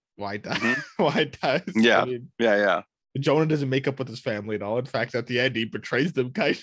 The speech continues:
Speaker 1: of to
Speaker 2: Yep.
Speaker 1: Ruth. So it's like, oh, well, that's not, that's not good. Navarro didn't go the way he wanted. Like, the,
Speaker 2: Yep.
Speaker 1: I, only person, only person I can really think of is Javi.
Speaker 2: Yeah.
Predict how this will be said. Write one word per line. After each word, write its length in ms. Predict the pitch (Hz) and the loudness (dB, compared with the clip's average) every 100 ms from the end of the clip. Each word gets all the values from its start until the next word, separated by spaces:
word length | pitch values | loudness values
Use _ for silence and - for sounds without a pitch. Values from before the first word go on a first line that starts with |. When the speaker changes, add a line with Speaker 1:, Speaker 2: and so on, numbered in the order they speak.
| - | -2
Speaker 1:
of 180 | 170 - 175 - | -4 -4 -10 -2
to 100 | 127 | 2
Speaker 2:
Yep. 160 | 139 | 2
Speaker 1:
Ruth. 400 | 139 151 147 - - 233 269 277 - | 2 0 0 -4 -6 -6 -6 -10 -2
So 180 | 131 127 | 2 2
it's 160 | 123 | 2
like, 260 | 135 117 - | 0 0 0
oh, 200 | 120 113 | -2 -2
well, 280 | 120 101 - - | -4 -6 -10 -12
that's 220 | - - | -14 -10
not, 140 | 92 85 | -8 -6
that's 200 | 110 - | -8 -10
not 140 | 98 | -8
good. 340 | 104 110 107 147 | -6 -6 -6 -4
Navarro 680 | 127 123 131 147 156 151 165 _ _ _ _ _ _ - | -2 0 2 2 0 -2 -8 _ _ _ _ _ _ -2
didn't 180 | 143 | 0
go 140 | 139 135 | 2 2
the 80 | 135 | 2
way 100 | 127 | 2
he 40 | |
wanted. 500 | 123 117 120 123 175 - _ - | 0 -2 -4 -6 -6 -14 _ -8
Like, 280 | 65 62 - | -6 -6 -8
the, 200 | - 104 110 | -6 -2 -2
Speaker 2:
Yep. 120 | - _ _ _ | -4 _ _ _
Speaker 1:
I, 180 | 90 107 _ _ _ _ _ _ - | -10 -10 _ _ _ _ _ _ -2
only 240 | 165 180 | 0 0
person, 420 | 175 135 - 95 | 0 0 -2 -6
only 220 | 92 147 143 | -2 -2 -2
person 220 | 131 117 | -2 -4
I 20 | |
can 120 | 113 | -2
really 120 | 104 | -4
think 240 | 104 101 - | -4 -8 -10
of 180 | 95 98 | -12 -10
is 300 | 98 - _ - | -12 -14 _ -10
Javi. 460 | 107 95 90 120 131 _ _ _ - _ - | -8 -6 -10 -12 -16 _ _ _ -20 _ -16
Speaker 2:
Yeah. 180 | 64 | -14